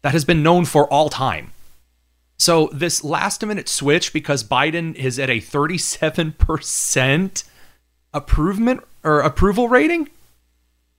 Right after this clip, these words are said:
in an election year, in a, a, an incumbent election year? Oh man,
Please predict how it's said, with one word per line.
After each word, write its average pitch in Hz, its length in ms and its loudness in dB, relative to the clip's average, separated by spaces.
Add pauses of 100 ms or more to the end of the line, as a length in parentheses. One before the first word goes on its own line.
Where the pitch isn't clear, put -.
in 196 140 0
an 185 80 2
election 190 500 2
year, 202 360 0 (180)
in 175 140 0
a, 160 280 2
a, 107 260 -8
an 165 120 -2
incumbent 196 560 0
election 349 440 0
year? 381 320 0 (840)
Oh 160 140 2
man, 135 320 -2